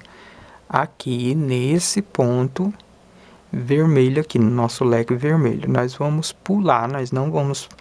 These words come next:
prender no leque vermelho, a gente vai vir um, uma carreira acima,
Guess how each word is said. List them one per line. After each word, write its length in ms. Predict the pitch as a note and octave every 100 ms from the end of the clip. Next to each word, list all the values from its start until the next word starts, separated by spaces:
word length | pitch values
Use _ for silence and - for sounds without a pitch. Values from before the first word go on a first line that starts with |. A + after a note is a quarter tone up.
| - - - - _
prender 440 | - C#3+ C#3 A#2 A#2
no 160 | C3
leque 320 | D3 A#2+ A#2 B2
vermelho, 480 | C#3 C#3 A#2 A#2
a 40 | B2+
gente 240 | A#2+ A#2
vai 160 | A#2+ A#2
vir 300 | - A2+ A#2 - D3+
um, 240 | E3+ G#3 - G#3
uma 220 | D3 E3
carreira 400 | - D3+ D#3 E3+
acima, 460 | - - A2 G2+